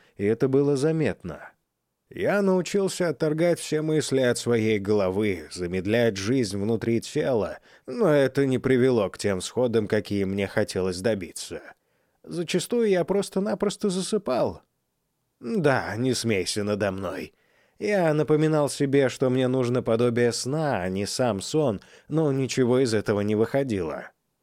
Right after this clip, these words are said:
Я понял, что мне всё же надо умертвить себя, как бы я ни боялся этого. Я уселся удобно у костра, подавил все мысли в своей голове, успокоился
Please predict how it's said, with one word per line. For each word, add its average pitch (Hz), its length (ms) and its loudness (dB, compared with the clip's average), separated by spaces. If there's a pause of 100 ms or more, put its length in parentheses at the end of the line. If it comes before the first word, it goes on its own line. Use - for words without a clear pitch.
(200)
Я 202 220 -2
понял, 175 400 2
что 143 180 0
мне 147 200 2
всё 156 260 -4
же 135 100 2
надо 139 260 2
умертвить 139 680 2
себя, 92 560 -4 (120)
как 98 220 -6
бы 107 140 4
я 107 160 4
ни 110 100 0
боялся 110 640 2
этого. 80 540 -6 (800)
Я 147 320 0
уселся 151 600 0
удобно 123 500 2
у 113 60 0
костра, 107 720 -2 (140)
подавил 160 520 2
все 151 240 0
мысли 151 400 0
в 113 80 -2
своей 113 380 2
голове, 95 760 0 (220)
успокоился 131 1200 0